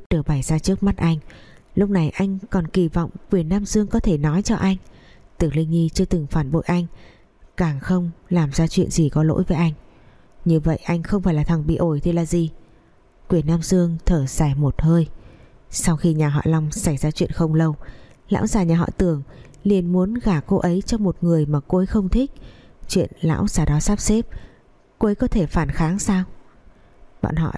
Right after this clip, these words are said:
đều quá rõ ràng ông già nhà họ Tưởng là loại người gì. Biết rằng chuyện mà ông ta đã quyết định thì chắc chắn sẽ có cách để đạt được. Ông già đó muốn gả Tử Linh Nhi cho người khác,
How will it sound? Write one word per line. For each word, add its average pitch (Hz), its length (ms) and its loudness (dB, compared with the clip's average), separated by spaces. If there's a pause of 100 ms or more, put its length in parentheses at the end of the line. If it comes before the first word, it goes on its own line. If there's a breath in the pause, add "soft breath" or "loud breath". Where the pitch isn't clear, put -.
đều 151 240 2
quá 160 200 -2
rõ 185 200 -2
ràng 156 300 0 (380 loud breath)
ông 220 200 -2
già 180 180 0
nhà 151 140 0
họ 160 220 -2
Tưởng 147 300 0
là 156 80 2
loại 160 180 0
người 170 220 2
gì. 156 320 2 (520 loud breath)
Biết 214 200 0
rằng 147 260 -2 (100)
chuyện 165 240 0
mà 151 80 2
ông 170 160 -2
ta 165 180 0
đã 117 120 -2
quyết - 300 -2
định 175 160 0 (440 loud breath)
thì 160 120 2
chắc - 240 -2
chắn 185 380 0
sẽ - 240 -2
có 170 120 -2
cách 214 240 -4 (360)
để 156 100 0
đạt 147 220 -2
được. 160 220 2 (760 loud breath)
Ông 214 180 -2
già 185 160 0
đó 160 340 0
muốn 185 180 0
gả 175 240 0
Tử 165 200 -2
Linh 170 180 0
Nhi 190 100 2
cho 175 160 -2
người 165 180 2
khác, 214 320 -2